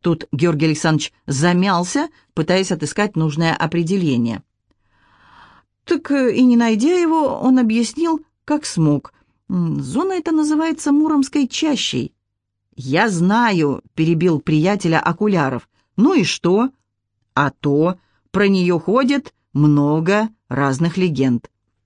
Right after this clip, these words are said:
«Сказок?» «Пусть сказок. Однако туда никто не ходит и не ездит, а сама Муромская чаща объявлена заповедной,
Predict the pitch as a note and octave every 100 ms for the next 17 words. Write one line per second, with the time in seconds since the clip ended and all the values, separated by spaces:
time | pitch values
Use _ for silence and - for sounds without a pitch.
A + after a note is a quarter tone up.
0 | _ - - F4+ E4+ C#3 - _ _ _
1 | _ _ _ - E4 E4 E4 - - C4+
2 | B3 B3 - _ _ - - F#3 E3 F3
3 | F3+ F#3+ E3 E3+ F3 E3 D#3 F3+ E3 D3
4 | E3 C4 A3+ D#3+ - D#3 D#3 C#3 C3+ A#3
5 | G#3+ C3+ - _ _ _ - D#3+ F3 F#3
6 | C#4 D4+ G3 D3+ - D#3 D3 D3+ C3 -
7 | - C#3+ B2+ C3 E3 G#3+ A#3+ B3+ C4+ D#4
8 | F#3 D#3+ D3+ D3+